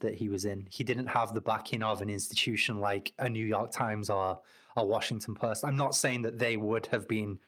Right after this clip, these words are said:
they weren't interested in a story like this, but had they been, I think he would not have died, you know. Um, I think they knew that he was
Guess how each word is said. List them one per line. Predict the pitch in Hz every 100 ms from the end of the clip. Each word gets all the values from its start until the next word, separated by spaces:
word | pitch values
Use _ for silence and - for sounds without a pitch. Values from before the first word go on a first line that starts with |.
| _
they | 117
weren't | 127 143 110
interested | 110 - 117 - 107
in | 101
a |
story | - 107 104
like | 98 98
this, | 101 -
but | - 131 104 - - - - - _ _
had | - 143 135
they | 127
been, | 113 107 95 98 110
I | 117
think | - 123 123 - _ _ _ _
he | - - 120 113 104
would | 107 107
not | 113 107 -
have | 95
died, | 104 101 98 - _ _ _ _
you | 117
know. | 107 95 95 104 _ - -
Um, | 113 110 107 110 104 - _ _ - _ _ _ _ _ _
I | -
think | 151 151
they | 151 139
knew | 131 139 139
that | 127 120
he | - 120
was | 113 113